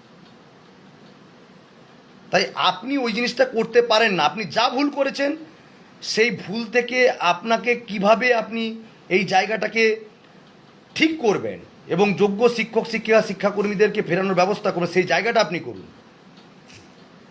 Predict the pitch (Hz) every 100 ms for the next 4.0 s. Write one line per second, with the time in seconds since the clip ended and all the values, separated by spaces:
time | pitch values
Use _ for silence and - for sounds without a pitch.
0 | - - - - - - - - - -
1 | - - - 170 180 - 196 180 208 -
2 | - - - - - - - - 139 180
3 | 175 185 190 190 - 147 147 190 202 214